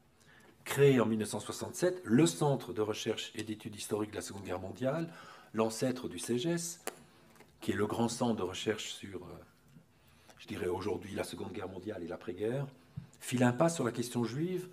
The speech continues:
jusqu'aux années deux mille. En l'an quarante, la Belgique occupée de Jules Gérard Libois et de José Kodowitsch,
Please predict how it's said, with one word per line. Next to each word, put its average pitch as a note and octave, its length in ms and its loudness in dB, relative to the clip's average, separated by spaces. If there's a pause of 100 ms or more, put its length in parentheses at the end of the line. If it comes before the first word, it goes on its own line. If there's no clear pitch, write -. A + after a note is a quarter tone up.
jusqu'aux C3 720 -2
années B2+ 200 2
deux A2+ 140 2
mille. F2+ 360 -6 (380)
En G#2 340 2
l'an C#3 220 8
quarante, A#2+ 600 2 (760)
la A#2 120 8
Belgique A#2+ 380 6
occupée A2 380 2
de F2 260 -2
Jules G#2+ 220 -4
Gérard G#2 280 4
Libois G#2 500 0
et A#2 80 -8
de G#2 100 -10
José F2+ 260 -8
Kodowitsch, F#2 640 -8